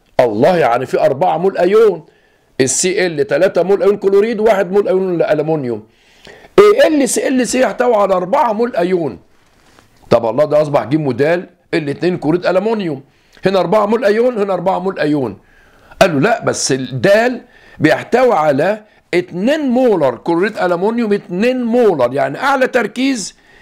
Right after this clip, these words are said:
واعلى عدد مولات، يبقى ده اقل ضغط بخاري، يبقى لازم اعلى غليان. فانت اخترت فعلاً دال.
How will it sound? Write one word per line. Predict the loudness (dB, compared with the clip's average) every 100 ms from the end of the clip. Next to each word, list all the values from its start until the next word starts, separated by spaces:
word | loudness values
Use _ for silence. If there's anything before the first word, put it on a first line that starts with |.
| -14 -2
واعلى | 2 4 4 4
عدد | 2 2
مولات، | 0 2 2 0 -6 _ -2
يبقى | 0 0
ده | 0 0
اقل | 0 0 0
ضغط | -2 -2 -2
بخاري، | -2 0 2 0 -4 -8
يبقى | -2 0
لازم | 0 0
اعلى | -2 -2 0
غليان. | -2 -2 -4 -8 _ -20 -20 -4
فانت | 0 2
اخترت | 0 0 0 2
فعلاً | 2 2
دال. | 0 0 0 -2